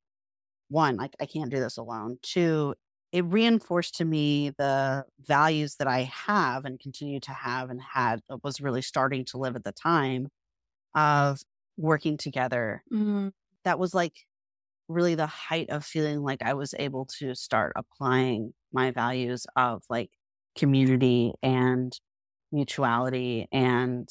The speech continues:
Speaker 1: like, I felt like, and I s-, continue to feel like I am doing work for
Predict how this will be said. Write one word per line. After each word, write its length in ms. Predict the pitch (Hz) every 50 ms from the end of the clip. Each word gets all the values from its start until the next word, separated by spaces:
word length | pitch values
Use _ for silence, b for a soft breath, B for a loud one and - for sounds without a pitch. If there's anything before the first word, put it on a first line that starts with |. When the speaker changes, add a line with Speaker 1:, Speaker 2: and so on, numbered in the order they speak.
| - -
Speaker 1:
like, 420 | 131 123 117 123 - _ _ _ _ _ _ _ _ _ _ _ _ -
I 100 | - 156
felt 240 | 156 - - 165 147
like, 140 | 139 160 -
and 100 | 165 139
I 160 | 143 151 147 - _ _ _ _ _ -
s-, 100 | - -
continue 520 | - - 214 202 - - - 226 220 220
to 100 | - 208
feel 200 | 185 - 170 170
like 160 | 165 165 151 - -
I 120 | 143 147
am 200 | 147 147 143 143
doing 460 | - 151 147 143 139 135 139 135 131
work 260 | 143 139 139 135 - -
for 680 | - - - - 135 135 131 131 135 127 123 120 120